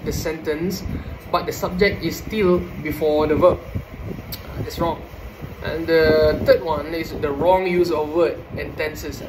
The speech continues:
they change it up, uh, basically. Uh, they change the sentence not according to the original sentence, they change it, uh, the wrong way lah. And then the verb also being changed. You should, they should maintain, uh, the verb and the tenses. Uh, just,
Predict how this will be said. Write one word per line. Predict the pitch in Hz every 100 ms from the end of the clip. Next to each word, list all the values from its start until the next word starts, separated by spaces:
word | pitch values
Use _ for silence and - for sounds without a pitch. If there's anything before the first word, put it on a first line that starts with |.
| -
they | 143
change | - 170 160
it | 165
up, | 160
uh, | 151
basically. | 143 - 156 147 - -
Uh, | - - - -
they | 147
change | 165 156 - - - - - - -
the | 139 139 139 139
sentence | - 156 165 180 180 - - -
not | 160 156
according | - 165 165 160
to | 147
the | 151 139
original | 143 139 151
sentence, | 147 143 151
they | 143
change | 139 147 147
it, | 147 -
uh, | 110 - -
the | 147
wrong | 156 156
way | 160 160
lah. | 170 170 -
And | 143
then | 156 151
the | 147
verb | 139 180 151
also | 151 165 156 - -
being | 151 151
changed. | - 151 - - - - - - -
You | -
should, | -
they | 160
should | - 180 -
maintain, | 156 160 196 185 180 -
uh, | 147 139
the | 147
verb | - 185 - - -
and | 151
the | 147 143
tenses. | 147 151 160 147 -
Uh, | - - - - 143 151
just, | 156